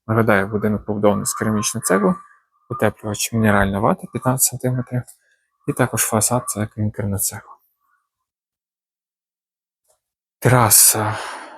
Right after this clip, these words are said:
наскільки я пам'ятаю, бажано мені уточнити, але повинна бути тепла підлога і можна цю терасу закрити, зробити її зимовою, закрити.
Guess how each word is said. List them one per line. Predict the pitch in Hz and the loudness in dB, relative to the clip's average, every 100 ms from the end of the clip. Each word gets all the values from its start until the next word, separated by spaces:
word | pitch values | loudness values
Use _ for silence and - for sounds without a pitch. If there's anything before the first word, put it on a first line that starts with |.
| - | -10
наскільки | 120 - - 123 - 117 | -4 -4 -2 -4 0 0
я | 107 | 0
пам'ятаю, | - 113 110 110 120 110 104 - - - | 0 0 0 -2 -2 -2 -4 -8 -18 -8
бажано | 110 107 110 110 | -2 0 0 0
мені | 107 110 | 0 0
уточнити, | 107 110 - 117 - | 0 -2 -2 -2 0
але | 107 113 | 0 2
повинна | 110 117 113 110 | 2 2 4 2
бути | 110 104 | 0 -4
тепла | - 104 - - | -6 -6 -8 -14
підлога | 107 113 165 226 - _ _ | -2 2 4 2 -2 _ _
і | 127 165 220 _ - - _ _ _ _ _ | -2 -2 -2 _ -20 -20 _ _ _ _ _
можна | 113 127 151 147 | 2 2 2 -2
цю | - 127 | -2 -2
терасу | - 104 123 - 131 104 | 0 2 2 0 -4 -6
закрити, | 113 113 - 95 - 110 - _ | -2 -2 -4 -8 -10 -18 -20 _
зробити | 101 107 117 110 | -6 -2 0 -2
її | 104 107 127 - - _ _ _ _ _ - | -2 0 -2 -4 -18 _ _ _ _ _ -4
зимовою, | - 113 92 95 98 | 0 2 0 -4 -2
закрити. | 117 - 90 - 98 | 0 0 -4 -8 -14